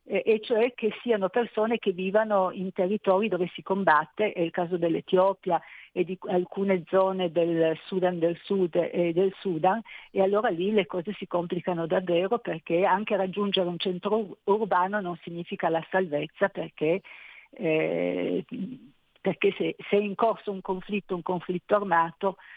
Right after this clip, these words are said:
eh, eh, neanche un centro urbano, per quanto attrezzato,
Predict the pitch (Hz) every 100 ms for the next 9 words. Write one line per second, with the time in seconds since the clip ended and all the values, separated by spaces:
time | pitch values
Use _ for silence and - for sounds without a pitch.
0 | - - - 233 165 151 175 175 - 196
1 | 202 208 220 185 208 170 190 180 175 170
2 | 170 175 185 175 - - - _ - 196
3 | - 214 254 226 - 180 208 220 - 185
4 | 165 185 190 185